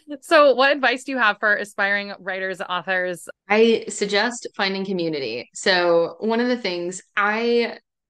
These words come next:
Speaker 2: worked with Vanessa just kind of one-on-one with, like, author coaching, and she walked me through all of the nitty-gritty, like, all of the crazy detailed stuff. So, like, working with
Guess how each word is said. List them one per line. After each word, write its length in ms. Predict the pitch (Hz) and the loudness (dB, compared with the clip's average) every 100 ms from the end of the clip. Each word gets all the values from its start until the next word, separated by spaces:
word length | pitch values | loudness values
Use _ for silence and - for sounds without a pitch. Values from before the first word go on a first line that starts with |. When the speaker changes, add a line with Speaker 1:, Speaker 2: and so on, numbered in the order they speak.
| _ - | _ -12
Speaker 2:
worked 320 | 190 196 196 | -2 -2 0
with 180 | 202 175 | -4 -2
Vanessa 680 | 170 156 175 160 160 131 - | -4 -4 -4 -4 -2 -4 -6
just 260 | 185 180 - | -8 -8 -6
kind 160 | 202 | -4
of 80 | 180 | -4
one-on-one 600 | 180 175 170 156 156 156 | -4 -6 -6 -6 -4 -4
with, 140 | 160 170 | -8 -8
like, 200 | 151 - - _ - | -8 -10 -20 _ -4
author 300 | 151 165 180 | -2 -2 0
coaching, 520 | 220 220 247 247 247 _ _ _ _ | 2 4 2 0 -4 _ _ _ _
and 160 | 185 180 | -6 -2
she 140 | 220 | 2
walked 280 | 214 202 208 | 4 2 0
me 100 | 208 | -2
through 220 | 196 - | -2 -2
all 320 | 170 175 180 | 2 4 4
of 100 | 175 | 4
the 80 | 175 | 2
nitty-gritty, 800 | 165 160 160 156 151 165 175 185 - | -2 -2 -4 -4 -4 -4 -6 -8 -8
like, 160 | 175 - | -8 -4
all 240 | 151 151 165 | -2 -2 -2
of 100 | 165 | -6
the 80 | |
crazy 720 | 156 - 120 135 143 123 165 - _ 165 - | -8 -2 -2 -2 -4 -6 -8 -16 _ -14 -2
detailed 480 | 196 190 202 190 | 0 2 0 0
stuff. 340 | 185 214 208 214 | 0 2 2 0
So, 160 | - 175 | 0 2
like, 240 | 160 160 - - - _ | 0 -2 -14 -20 -20 _
working 340 | 180 170 196 180 | -4 -2 -2 -2
with 360 | 165 175 - | -2 -4 -8